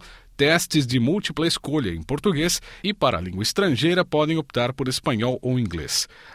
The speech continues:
A Unisantos concede as bolsas aos refugiados como parte das atividades da Cátedra Sérgio Vieira de Mello, implementada pelo Alto Comissariado das Nações Unidas para Refugiados, acnur. Para o acnur,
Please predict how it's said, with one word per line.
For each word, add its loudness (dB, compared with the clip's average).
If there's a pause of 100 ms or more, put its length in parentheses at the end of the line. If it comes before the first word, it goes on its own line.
A -4
Unisantos 0
concede 2
as 0
bolsas 0
aos 0
refugiados 0
como 0
parte -2
das 0
atividades -2
da -2
Cátedra 0
Sérgio -2
Vieira -2
de -2
Mello, 2 (300)
implementada 0
pelo -2
Alto 0
Comissariado 0
das -2
Nações -2
Unidas 0
para -2
Refugiados, -2 (160)
acnur. 0 (440)
Para -4
o -4
acnur, 0